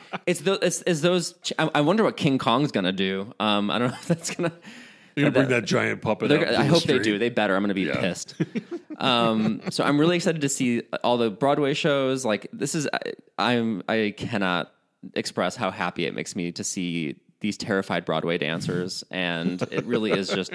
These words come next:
Speaker 2: the highlight of my year.
Speaker 1: Yeah, agree.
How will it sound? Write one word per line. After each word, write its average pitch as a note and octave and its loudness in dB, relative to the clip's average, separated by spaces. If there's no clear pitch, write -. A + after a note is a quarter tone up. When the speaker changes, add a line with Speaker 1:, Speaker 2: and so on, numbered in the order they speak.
Speaker 2:
the - -4
highlight F#2+ -2
of F2+ -6
my C#2+ -6
year. D2 -4
Speaker 1:
Yeah, - 0
agree. G#2 2